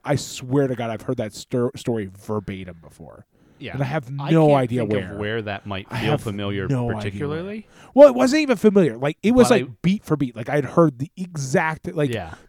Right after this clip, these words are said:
Speaker 1: I, obviously not necessarily the words because, like, I don't fucking know
Speaker 2: Yeah.
Speaker 1: what words I heard. But, like, I could predict what was going to, like, in that little sequence, predict what was going to happen next.
Speaker 2: Yeah.
Speaker 1: Extremely
Speaker 2: Well,
Speaker 1: reliably.
Speaker 2: it's also,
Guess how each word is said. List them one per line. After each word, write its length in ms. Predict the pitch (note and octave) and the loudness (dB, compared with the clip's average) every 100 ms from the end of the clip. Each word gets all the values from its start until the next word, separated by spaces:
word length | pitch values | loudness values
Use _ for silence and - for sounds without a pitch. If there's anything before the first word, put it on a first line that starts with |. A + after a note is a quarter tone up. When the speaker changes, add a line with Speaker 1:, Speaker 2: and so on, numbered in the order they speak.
| - | -2
Speaker 1:
I, 100 | A#3 | 0
obviously 380 | A3+ A#3 - D#3+ | 4 4 4 0
not 220 | D3+ C3+ | -2 -4
necessarily 320 | C3+ C3+ A2 G2 | -4 -4 -4 -2
the 120 | A#2 | -2
words 480 | G#2 A#2+ E2+ F2 - | 0 -2 -2 -14 -10
because, 340 | G#2+ A2+ F#2+ | -6 -6 -6
like, 180 | G2 F#2+ | -8 -8
I 100 | G#2+ | -8
don't 160 | F2 - | -10 -12
fucking 460 | F2 - E2 D#2 - | -14 -14 -16 -18 -14
know 140 | G2+ | -10
Speaker 2:
Yeah. 40 | F#2+ | -10
Speaker 1:
what 220 | F2+ - | -12 -10
words 380 | G2 A#2 B2+ A#2 | -2 0 0 -2
I 100 | F2+ | -8
heard. 520 | - F2+ F2 G2 G2+ | -10 -14 -14 -14 -8
But, 140 | C3+ C#3 | -4 0
like, 240 | C3+ - _ _ _ _ _ - | 0 -2 _ _ _ _ _ -4
I 160 | D#3 F3 | 2 2
could 320 | - G#3 C3+ _ _ _ | 4 0 -2 _ _ _
predict 580 | - D#3+ B2+ G2+ E3 - | -4 -4 -2 -2 -2 -2
what 340 | A#2 A#2+ C3+ - | -6 -2 -2 0
was 180 | C3 | -4
going 320 | G#2+ B2 B2+ A#2+ | -2 -4 -4 -4
to, 220 | B2+ A#2+ - | -4 -4 -6
like, 160 | B2+ | -6
in 100 | B2+ | -4
that 200 | C#3 C#3 | -6 -6
little 220 | B2+ B2+ A#2 | -4 -4 -4
sequence, 500 | - F3+ A2+ G2 G2 | -8 -6 -6 -6 -10
predict 400 | - B2+ D3 D3 | -8 -4 -2 -4
what 100 | A#2 | -4
was 140 | A2 | -6
going 180 | A#2 A#2+ | -4 -4
to 80 | G2+ | -6
happen 340 | G#2+ G2+ G2 | -8 -8 -8
next. 360 | A2+ G2 - - | -8 -8 -12 -14
Speaker 2:
Yeah. 160 | E2 - _ _ _ _ | -14 -14 _ _ _ _
Speaker 1:
Extremely 560 | C#3 - - D#3 D3+ C3+ | -8 -6 -4 -2 -2 -2
Speaker 2:
Well, 100 | A#2+ | -2
Speaker 1:
reliably. 440 | A2+ D3 A#2 A2+ D#3+ | -2 0 -2 -4 -8
Speaker 2:
it's 120 | G3 | -8
also, 520 | G#3 - D3+ B2 G#2+ | -8 -6 -6 -6 -8